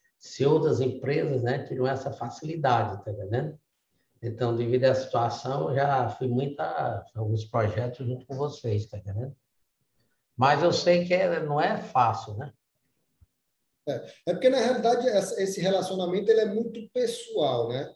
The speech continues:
Speaker 1: É, pessoal, é um relacionamento, somente do Augusto, que foi calculista, tá sem falar.
Speaker 2: Mas isso, mas isso é uma característica, né?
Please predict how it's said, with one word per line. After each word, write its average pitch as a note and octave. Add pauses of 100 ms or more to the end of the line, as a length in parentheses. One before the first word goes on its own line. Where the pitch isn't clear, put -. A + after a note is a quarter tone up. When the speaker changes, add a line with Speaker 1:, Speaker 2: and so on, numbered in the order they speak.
Speaker 1:
É, D#3+
pessoal, E3
é C3+
um D3
relacionamento, C#3
somente D#3+
do E3+
Augusto, C3+
que -
foi B2+
calculista, A#2+ (960)
tá G#2+
sem G2+
falar. A2 (480)
Speaker 2:
Mas B3+
isso, -
mas B3+
isso C4
é C4
uma C4
característica, A#3
né? D#3